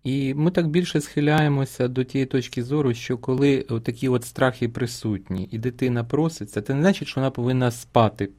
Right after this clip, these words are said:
постійно з батьками. Але якщо вона проситься, і ви відчуваєте, що в неї страх,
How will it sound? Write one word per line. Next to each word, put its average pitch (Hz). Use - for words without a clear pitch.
постійно 104
з 92
батьками. 92
Але 107
якщо 123
вона 156
проситься, 110
і 117
ви 135
відчуваєте, 127
що -
в -
неї 117
страх, 170